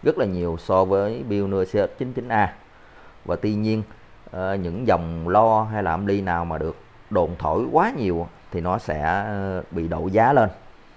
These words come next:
Ờ, ví dụ như, ờ, chiếc âm ly Pioneer bảy phần tám hai La Mã, quý vị hoặc bạn nào chơi cũng biết. Chiếc đó được đồn thổi lên, thổi lên tới cái giá là đờ-, thời mà đỉnh điểm nó khoảng mười hai, mười ba cho đến mười bốn, mười lăm triệu đồng, tùy theo,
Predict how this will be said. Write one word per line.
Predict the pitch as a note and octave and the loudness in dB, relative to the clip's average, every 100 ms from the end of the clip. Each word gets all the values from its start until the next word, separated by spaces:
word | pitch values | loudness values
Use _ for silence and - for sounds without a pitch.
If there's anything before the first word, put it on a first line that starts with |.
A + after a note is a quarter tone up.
| - - - - - - | -20 -20 -20 -20 -20 -10
Ờ, | D#2+ E2+ E2+ | -4 -2 -2
ví | G#2 C3 | 0 2
dụ | F2+ | 2
như, | F2 G2 G2 G2 | 0 0 2 2
ờ, | F#2+ F2+ F2+ F#2 - - - - | 4 4 2 -2 -6 -20 -20 -10
chiếc | C3+ | 0
âm | B2 G#2 | 0 2
ly | G2+ F#2+ | 0 0
Pioneer | G2 F#2+ F#2+ F#2 | -2 -2 0 0
bảy | E2 | 0
phần | G#2 | -2
tám | F2+ G#2+ | 0 0
hai | A2 | 2
La | F#2 | 2
Mã, | F2 D#2 F#2 | 2 -2 -2
quý | A#2 | -2
vị | G2 E2 | -2 -2
hoặc | E2 D2+ | -2 -2
bạn | E2+ E2 F2 F2 | -2 -2 -4 -4
nào | E2+ E2 | -4 -2
chơi | G2 F2+ | 0 0
cũng | F#2 G#2+ | 0 -4
biết. | B2+ - - - - - - - - - - - - - | -4 -6 -20 -20 -20 -20 -20 -20 -20 -20 -20 -20 -20 -4
Chiếc | - C#3 | -2 2
đó | C#3 | 2
được | G#2+ E2 | 2 0
đồn | F#2+ E2+ | 0 0
thổi | E2 F2 | 0 2
lên, | C3 G#2 G2 - | 4 4 2 -2
thổi | D#2 F#2 C3 | 0 2 2
lên | G#2+ G2 | -2 2
tới | A2+ B2+ | 2 2
cái | C#3+ C3 | -2 -2
giá | B2 C#3+ | 0 0
là | D#3 E2+ D#2+ | 0 -2 0
đờ-, | F#2 D#2 F2+ - | 0 0 -4 0
thời | G2 F2 F2 | 2 4 2
mà | F2+ | -2
đỉnh | E2+ G#2+ | -2 -2
điểm | F2 E2+ A#2+ | -2 -2 0
nó | A#2+ | 0
khoảng | C3 E2+ A2 | 2 -2 -2
mười | G2+ G2 | -4 -2
hai, | G#2 G2 | 0 0
mười | F2+ | 0
ba | F2+ F#2+ F#2 | 4 4 4
cho | G2 | 2
đến | G2 A2 | 0 -2
mười | E2 | -2
bốn, | F2+ G#2+ D3+ | 0 0 0
mười | F2+ | 0
lăm | F2+ F2 | 0 0
triệu | F2 | 0
đồng, | F2 D#2+ - - - - | 0 0 -8 -20 -20 -6
tùy | F2 E2 | -4 0
theo, | G2 F#2+ | 2 2